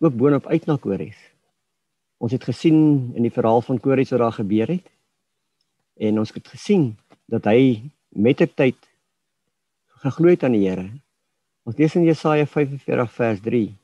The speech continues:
"En ek sal jou die skatte gee wat in die donkerheid is, en die verborgene rykdom, sodat jy kan weet dat ek die Here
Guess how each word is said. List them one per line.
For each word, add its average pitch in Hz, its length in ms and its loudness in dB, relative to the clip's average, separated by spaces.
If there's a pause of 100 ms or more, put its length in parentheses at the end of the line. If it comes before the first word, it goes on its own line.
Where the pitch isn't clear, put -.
(800)
"En 123 100 0
ek 127 140 -2
sal 123 160 0
jou 123 240 2
die 165 80 2
skatte 147 360 -4
gee 104 280 -4 (960)
wat 101 160 -10
in 107 160 0
die 107 120 -2
donkerheid 143 520 0
is, 95 240 -6 (640)
en 107 120 -2
die 104 120 -2
verborgene 139 720 0
rykdom, 107 500 -2 (220)
sodat 104 280 -4
jy 107 120 0
kan 104 280 -4
weet 117 300 0 (540)
dat - 160 -10
ek 113 180 -6
die 110 140 0
Here 104 240 0